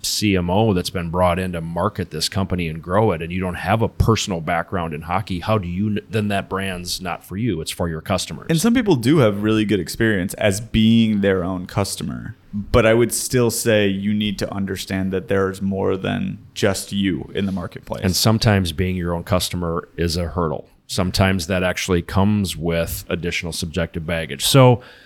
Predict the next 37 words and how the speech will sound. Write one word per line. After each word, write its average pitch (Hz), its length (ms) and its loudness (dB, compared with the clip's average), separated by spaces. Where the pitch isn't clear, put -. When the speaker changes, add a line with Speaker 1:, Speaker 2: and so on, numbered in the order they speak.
Speaker 1:
I 107 60 0
think 131 160 4
Seth - 300 2
Godin 98 360 2
said, 82 400 -2
"The, 95 120 0
to 131 200 6
be 113 240 2
distinct 98 720 -2
is 95 140 0
to - 100 -2
be 90 260 0
able 95 240 0
to - 140 -8
be 87 100 -2
recognized 85 720 -4
from 87 100 -6
across 78 400 -2
the 78 120 -6
room." 69 280 -6
Speaker 2:
It's - 160 -4
a 123 80 4
great 92 320 -2
line. 67 320 -12
Speaker 1:
To, 110 480 4
to 123 140 6
have 101 420 4
a 87 100 0
visual 104 520 2
identity 87 760 0
that 101 200 0
not 95 160 0
only 92 300 -2
is 95 120 0
authentic 95 720 0
to 98 140 2
your 90 280 0